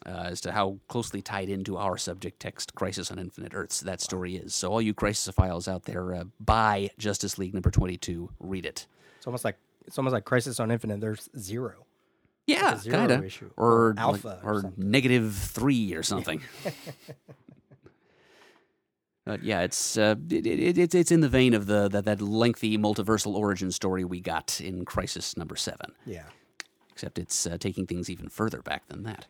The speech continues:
Speaker 2: It's amazing how, as we get deeper and farther away from the Crisis, I mean, you know, obviously Infinite Crisis, which was the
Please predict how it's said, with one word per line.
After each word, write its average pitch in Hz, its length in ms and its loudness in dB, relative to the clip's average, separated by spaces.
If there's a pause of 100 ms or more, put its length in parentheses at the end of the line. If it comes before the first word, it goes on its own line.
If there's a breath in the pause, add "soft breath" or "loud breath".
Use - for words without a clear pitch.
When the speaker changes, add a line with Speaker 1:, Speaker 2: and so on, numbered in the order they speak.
Speaker 2:
It's - 120 -6
amazing 147 360 4
how, 120 280 4
as 123 200 -4
we 127 120 -4
get 123 200 -4
deeper 135 440 -4
and 110 120 -8
farther 120 380 -2
away 113 260 -2
from 107 240 -12
the 110 80 -12
Crisis, 120 420 -8
I 127 40 -12
mean, 123 260 -6 (600 soft breath)
you 131 100 -4
know, 110 260 -4 (680)
obviously 131 340 -2
Infinite 123 400 -4
Crisis, 113 600 -6
which 113 200 -8
was 107 340 -8
the 101 560 -8